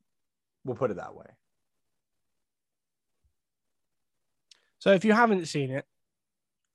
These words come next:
Speaker 2: and if you haven't, you know, do, do you live in a cave?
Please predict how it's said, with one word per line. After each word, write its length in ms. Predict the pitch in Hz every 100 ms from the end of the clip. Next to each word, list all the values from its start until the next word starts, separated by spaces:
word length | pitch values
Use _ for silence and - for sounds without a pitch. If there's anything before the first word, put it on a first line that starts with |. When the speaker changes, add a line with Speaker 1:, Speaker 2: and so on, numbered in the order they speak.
| _
Speaker 2:
and 160 | 151 160
if 100 | 156
you 100 | 151
haven't, 400 | 175 147 131 -
you 100 | 139
know, 80 | 131
do, 220 | 139 131
do 140 | 135
you 80 | 135
live 140 | 135 139
in 60 |
a 60 | 147
cave? 640 | - 165 170 185 185